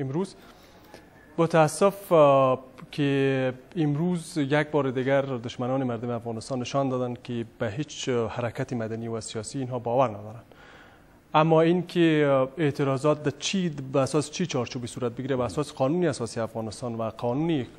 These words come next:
آه، تجمعات و تظاهرات، هر شهروند افغانستان حق تظاهرات و حق ابراز نظر خود در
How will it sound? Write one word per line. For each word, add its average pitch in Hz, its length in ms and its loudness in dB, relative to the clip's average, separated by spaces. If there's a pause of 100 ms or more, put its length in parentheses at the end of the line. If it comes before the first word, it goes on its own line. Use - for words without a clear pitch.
(160)
آه، 117 220 -2
تجمعات 113 480 -6
و 113 60 -6
تظاهرات، 117 460 -4 (580)
هر 196 160 6
شهروند 175 480 4
افغانستان 127 540 0
حق - 380 -4
تظاهرات 123 560 -2
و - 40 -2
حق 160 300 -4
ابراز 143 360 2
نظر 120 280 -4
خود 120 240 -4
در 117 160 -2